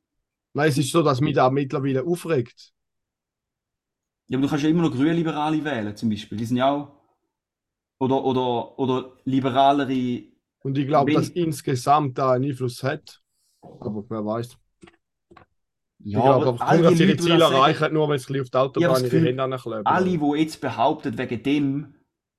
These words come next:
Speaker 2: wählen zu wenig Grüne, haben noch nie richtig üb-, sind überzeugt gewesen von der Notwendigkeit von Umweltschutz und von, und, und von der Unabdingbarkeit
Speaker 1: Obwohl, man kann ja
Speaker 2: von
Speaker 1: auch von der
Speaker 2: Klima.
Speaker 1: Notwendigkeit überzeugt sein, dass es nicht aber in dem gleich starken Maß muss sein, wie die da fordern.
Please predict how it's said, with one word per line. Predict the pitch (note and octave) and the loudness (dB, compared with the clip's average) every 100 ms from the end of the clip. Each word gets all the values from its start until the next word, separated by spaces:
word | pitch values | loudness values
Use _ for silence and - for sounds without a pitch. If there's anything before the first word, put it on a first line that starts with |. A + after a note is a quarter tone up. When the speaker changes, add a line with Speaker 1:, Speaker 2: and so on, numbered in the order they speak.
| - | -4
Speaker 2:
wählen | C3+ C3+ C3 | 0 0 -2
zu | A2+ | -2
wenig | A#2+ D3+ D3 | 0 2 0
Grüne, | B2+ A2+ C3+ C3+ A2+ | -2 -2 0 0 0
haben | A#2 | -2
noch | A#2 | 0
nie | A2+ C3+ | 0 0
richtig | A#2+ B2 - A#2 - | -2 -6 -8 -12 -8
üb-, | B2 - | -10 -10
sind | - A#2 | -6 -6
überzeugt | - - C3 C3 | -6 -4 -4 -6
gewesen | - - A2+ | -8 -6 -4
von | A2 | 0
der | A2+ | 0
Notwendigkeit | A2 A2 B2 A#2 - A2 A2 | 0 0 2 0 -2 -6 -6
von | - A2 G#2 G2+ _ _ _ | -6 -6 -6 -8 _ _ _
Umweltschutz | A#2+ A2+ G#2+ G#2 - A2 - | -2 0 0 -4 -8 -8 -8
und | A2 | -12
von, | - A2+ G#2+ - | -8 -6 -6 -6
und, | A2 G#2+ | -8 -6
und | A2 | -8
von | - G#2+ | -8 -8
der | G#2 G#2 G2 - _ - | -6 -8 -12 -16 _ -2
Unabdingbarkeit | C#3 C#3+ C3+ - C3+ E3 G#3 | 2 4 2 0 4 6 8
Speaker 1:
Obwohl, | |
man | F#3 | 6
kann | F3 F3+ | 6 6
ja | E3+ | 6
Speaker 2:
von | D#3+ | 4
Speaker 1:
auch | |
von | D#3+ D#3 | 2 2
der | D#3+ | 2
Speaker 2:
Klima. | D#3 D#3+ | 2 -2
Speaker 1:
Notwendigkeit | D#3 D#3 D3 D#3 D#3+ | -2 -6 -6 -6 -6
überzeugt | D3 B2+ D3+ - | -6 -6 -6 -4
sein, | C#3 | -4
dass | C#3 | -4
es | - | -2
nicht | D#3 F3 | -2 -2
aber | E3+ D#3+ | 0 2
in | D#3+ | 2
dem | D3 C#3 | 0 -4
gleich | D3 C#3+ | -4 -6
starken | - D#3 C#3+ C3 | -4 -2 0 0
Maß | B2+ C#3+ D3+ | 2 0 0
muss | C#3+ B2 | -6 -6
sein, | B2+ | -4
wie | B2+ | -4
die | C3 | -4
da | B2 | -4
fordern. | A#2+ C#3+ F3 E3 A#2+ | -4 -4 -4 -6 -6